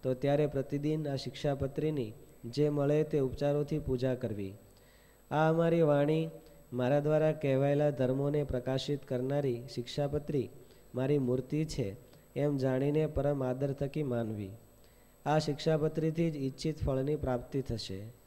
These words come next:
<clears throat> અર્થાત જેવો અર્થગ્રહણ સમર્થ છે, તેમણે તો શિક્ષાપત્રીમાં કહેલા અર્થોને મનમાં બરાબર ધારીને તે તે આદેશોનું સારી રીતે અનુષ્ઠાન કરવું,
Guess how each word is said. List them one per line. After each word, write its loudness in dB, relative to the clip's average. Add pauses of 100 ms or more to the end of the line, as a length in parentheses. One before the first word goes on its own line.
(560)
<clears throat> -4 (1160)
અર્થાત 2
જેવો 4
અર્થગ્રહણ 2
સમર્થ -2
છે, 0 (420)
તેમણે 2
તો 4
શિક્ષાપત્રીમાં 0
કહેલા 0
અર્થોને -2 (480)
મનમાં 0
બરાબર 0
ધારીને 0 (400)
તે -2
તે 2
આદેશોનું 0
સારી -2
રીતે 0
અનુષ્ઠાન -2
કરવું, -4